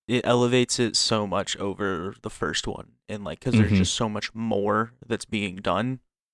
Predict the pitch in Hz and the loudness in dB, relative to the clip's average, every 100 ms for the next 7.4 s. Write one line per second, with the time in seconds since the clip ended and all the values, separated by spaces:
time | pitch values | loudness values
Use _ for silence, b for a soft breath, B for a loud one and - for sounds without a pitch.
0 | _ _ 127 120 113 - 92 - 101 90 | _ _ 0 2 2 0 -2 -2 -6 -6
1 | 98 90 80 92 - - 92 - 87 76 | -8 -6 -6 -6 -8 -10 _ -8 -6 -2
2 | - - - 95 78 87 - _ - - | 0 0 -4 -10 -10 -12 -14 _ -4 -2
3 | 80 76 110 104 _ _ - _ _ _ | -2 2 2 2 _ _ -20 _ _ _
4 | _ - - 110 117 - 117 113 104 104 | _ 0 6 8 6 2 -2 -4 -6 -12
5 | - _ _ - 139 - 147 147 127 110 | -18 _ _ 2 4 8 8 6 0 -4
6 | - - 90 - 95 95 107 87 - - | -8 -2 -2 0 -4 -4 -6 -8 -12 -10
7 | 87 58 64 - | -10 -10 -10 -12